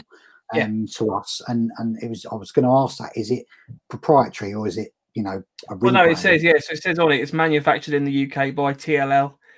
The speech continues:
Speaker 1: T L S F X. They gotta change their name.
Speaker 2: Yeah.
Speaker 1: That's really hard to say. Um, and it's, it's a, it's interesting 'cause I, I was under the impression that F B S was T L, whatever. Um, but it looks like that F-, I'll, I'll have to look into this, but I think F B S might be a separate,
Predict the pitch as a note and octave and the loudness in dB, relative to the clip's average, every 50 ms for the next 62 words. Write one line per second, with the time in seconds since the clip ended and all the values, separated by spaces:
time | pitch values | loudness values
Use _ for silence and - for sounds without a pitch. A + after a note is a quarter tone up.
0 | _ _ _ - G#3 F#3+ F3 - D3+ D3+ D3+ D3 - - - D3 C#3 - - - | _ _ _ -6 -4 -4 0 2 4 4 4 4 2 2 0 0 0 0 -6 -2
1 | - D3+ C#3 - C#3+ B2+ A2+ - - E3 E3+ F3 D3+ D3 - C#3+ B2+ C3 C3 - | 0 0 2 2 0 0 0 2 2 2 4 4 2 2 0 0 0 0 -2 -4
2 | C3 C3+ C3+ C3+ C3+ C3+ C3 - D3+ C3+ C3+ C3+ C#3 - - C#3 - D3+ C#3+ C#3 | -2 -2 0 0 -2 -2 -2 -2 0 2 2 2 2 0 -4 -2 0 0 0 0
3 | - - - - - - - - _ _ D#3 C#3+ C#3+ C#3+ C#3+ C#3 C#3 E3 - F3 | -2 -12 -20 -20 -20 -20 -20 -20 _ _ 6 8 10 10 8 8 6 4 4 6
4 | E3 E3 D#3+ D#3 - F#3 E3+ - - F#3+ E3+ - - - F3 E3 - A3 G#3 F#3 | 6 6 6 4 2 0 0 2 2 2 2 0 -4 -6 -6 0 2 4 4 4
5 | D#3+ - D3+ C#3 D#3 C#3+ D#3+ D#3+ F#3 F#3+ F#3+ G3 D#3+ D3 F3+ G3+ G#3 G3+ F#3+ G3 | 2 0 -2 -2 -2 -2 0 4 6 6 6 6 6 6 8 8 8 6 6 4
6 | F#3 F3 E3+ D#3+ D#3+ D#3 - - F3+ - - D#3+ D3 C#3+ C#3+ C#3 - - - D#3 | 4 4 4 4 4 4 4 4 4 4 2 2 2 4 4 2 2 2 0 0
7 | D3 - - - D#3+ D3+ D3 D3 C#3+ - - - - - _ _ _ _ _ _ | 0 0 -2 2 4 4 4 4 2 -2 -8 -8 -12 -14 _ _ _ _ _ _
8 | _ - D3 D3+ D3+ D3+ D3+ C#3+ C#3 - - - - - _ _ _ _ _ _ | _ 0 4 8 8 8 8 6 2 -4 -6 -6 -10 -16 _ _ _ _ _ _
9 | _ _ _ - - D#3 C3+ C3+ C3+ C3+ C3+ C#3 C3+ C3+ _ _ _ _ _ _ | _ _ _ -8 -6 -4 -2 0 2 2 2 0 -2 -8 _ _ _ _ _ _
10 | D#3 D3 C3+ B2 C3 B2+ B2 B2+ _ _ _ _ _ _ _ _ _ _ - C#3+ | -6 -4 -2 -2 -2 -2 -4 -6 _ _ _ _ _ _ _ _ _ _ 2 2
11 | C#3 C#3 C3+ C3+ C3+ D#3 D3+ - E3 F3 F3+ - - - D#3+ D3+ C#3+ C3 - - | 4 4 4 4 4 4 4 4 4 0 -2 -2 0 4 6 6 6 6 4 2
12 | D3 D3 - - - - - D3 D3 - - - E3+ F3 F#3+ A3 G#3 A#3+ A#3 A#3 | 0 0 0 -2 -6 -6 -6 -6 -6 -6 -6 2 4 4 6 8 6 6 6 6
13 | A3 E3+ - D#3+ D#3 C#3+ C#3+ C#3 C3 C#3 C3+ C3+ - D#3 C3 E3+ F3 - - G3+ | 4 2 4 2 0 2 2 -2 -2 -4 -6 -4 -4 0 2 4 2 2 2 -2
14 | D#3+ D3+ D3+ D3 - E3+ D3+ C3+ - D#3 D3 B2+ - C#3+ C#3+ C#3 - - A3+ - | -2 -2 -4 -2 -2 -2 -2 -2 -2 -4 -6 -4 0 0 0 0 -2 -8 -12 -6
15 | - D3+ C#3+ - | -6 -6 -6 -6